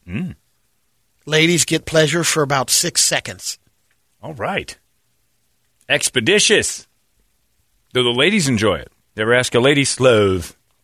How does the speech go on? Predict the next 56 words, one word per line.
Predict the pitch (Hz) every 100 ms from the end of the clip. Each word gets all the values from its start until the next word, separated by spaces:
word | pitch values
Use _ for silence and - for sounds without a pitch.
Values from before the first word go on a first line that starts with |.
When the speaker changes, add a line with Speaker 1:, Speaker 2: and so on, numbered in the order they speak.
| _
Speaker 2:
The | 139 131 147 139 139
male | 151 156 156
sloths | - 156 151 147 135 -
don't | 135 151 139
care. | - 123 98 - _ _ _ _ _
Speaker 1:
No, | 135 110
I |
know. | 139 98
Neither | 95 104 123 120
Speaker 2:
No, | 107
Speaker 1:
do | 104
the |
Speaker 2:
okay. | 120
Speaker 1:
human | 135 110 87 87
males. | 98 85 80 -
But | 104 95
I'm | 107
just | 110 107
saying, | 131 98 90
do |
the | 95 104
ladies | 120 117 104
ever | 110 98
go, | 98 104
"That | 170 302
was | 339 247
great"? | - 294 285 311 311 220 - _ -
Like, | 98
do | 101
they | 98 104
have | 107 98 -
pleasure | 110 110 143
at | 123
all | 117
Speaker 2:
They, | 165
Speaker 1:
from | 160 151
Speaker 2:
they |
Speaker 1:
that? | 160
Speaker 2:
pat | 160 165
him | 165
on | 160
the | 156
head, | 135 165 160
but | 156
it | -
takes | 170 160 -
five | 151 139 123
minutes. | 127 127 - -
Speaker 1:
<laughs> | 185
Right. | 147 - 147 - - 147 -
Reach | 147 123 -
up | 107
with | 110
that | 104 101
three-fingered | - 110 98 107 98 95
thing. | - 98 92